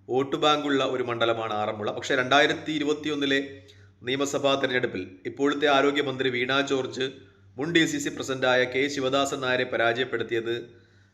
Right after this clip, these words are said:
പത്തൊമ്പതിനായിരത്തിൽ പരം വോട്ടുകൾക്കാണ്. രണ്ടായിരത്തി പതിനാറിലും വീണ ജോർജും ശിവദാസൻ നായരും തമ്മിൽ ത-, ആയിരുന്നു അവിടെ ഏറ്റുമുട്ടിയത്. അപ്പോൾ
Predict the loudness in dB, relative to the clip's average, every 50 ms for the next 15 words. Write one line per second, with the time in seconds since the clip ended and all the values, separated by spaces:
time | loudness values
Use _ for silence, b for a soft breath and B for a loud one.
0 | b b -4 -4 -2 -2 0 2 4 6 6 6 6 4 2 -2 -4 -2 -2 -2
1 | -2 -4 -6 -6 -8 -8 -10 -12 -12 -10 -6 -4 -2 -2 -2 -2 -4 -6 -2 0
2 | 0 2 2 4 4 4 6 4 4 2 2 0 2 0 0 2 0 -2 -2 -2
3 | -4 -6 -6 -6 -6 -4 -2 0 0 -2 -2 -4 -4 -4 -4 -2 -2 -4 -6 -6
4 | -6 -8 -8 -8 -6 -2 0 0 0 0 -2 -6 -4 -2 -2 -4 -4 -6 -8 -10
5 | -8 -6 -6 -6 -6 -6 -6 -6 -6